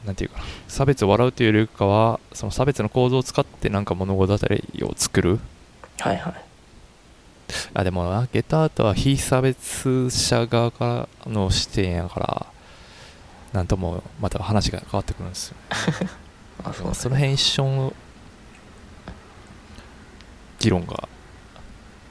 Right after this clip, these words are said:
Speaker 1: 尽きないですね。
Speaker 2: そうなんですね。あ、じゃあ今回の件でテンパは、あの、Aマスを見限ったのかなと思ったけど、そうじゃなかったんですね。
Speaker 1: いや、なんか辛いっすね。
Speaker 2: <laughs> 叩かれてることが。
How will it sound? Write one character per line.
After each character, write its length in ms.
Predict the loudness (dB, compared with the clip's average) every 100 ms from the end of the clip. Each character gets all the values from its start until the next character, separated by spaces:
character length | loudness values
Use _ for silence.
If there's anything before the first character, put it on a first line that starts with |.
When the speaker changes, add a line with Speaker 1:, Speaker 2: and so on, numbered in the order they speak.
| -10
Speaker 1:
尽 120 | -8
き 60 | -6
な 60 |
い 40 | -8
で 40 |
す 160 | -8 -10
ね。 180 | -12 -14 -18 -16
Speaker 2:
そ 180 | -10 -8
う 20 |
な 60 | -8
ん 20 |
で 60 | -10
す 60 |
ね。 180 | -10 -6
あ、 200 | 0 0 2
じ 80 |
ゃ 40 | -2
あ 40 | -4 -10
今 140 | -6 -2
回 160 | 0
の 80 | 0
件 200 | -2 -4
で 100 | -2
テ 120 | -2
ン 40 | -4
パ 160 | 0
は、 280 | 0 0 -4 -12 -20 -14
あ 140 | -4 -4
の、 320 | -2 -4 -6 0
A 120 | 0
マ 120 | 0
ス 140 | -2 -2
を 60 |
見 100 | -2
限 220 | 0 0
っ 20 | 0
た 140 | -4
の 80 | -4
か 120 | -4
な 120 | -4
と 100 | -4
思 100 | -6
っ 20 | -4
た 140 | -2
け 140 | -2 -4
ど、 100 | -6
そ 160 | -2
う 40 | 0
じ 80 | 0
ゃ 20 |
な 80 | -2
か 100 | -4
っ 40 |
た 100 | -6
ん 40 | -14
で 40 |
す 120 | -14
ね。 120 | -14 -18 -20 -20 -16 -4
Speaker 1:
い 20 |
や、 60 | -2
な 80 |
ん 20 | -2
か 80 |
辛 340 | -2 -2 0 0
い 40 |
っ 20 |
す 200 | -2 -4
ね。 60 | -6 -18 -20 -20 -4 6
Speaker 2:
<laughs> 960 | 6 6 4 2 2 4 2 2 -4 -6 -20 -20 -20 -20 -20 -20 -20 -10
叩 200 | -2 0
か 80 | 2
れ 80 | 0
て 80 | -2
る 80 |
こ 80 | -2
と 80 | -4
が。 120 | -6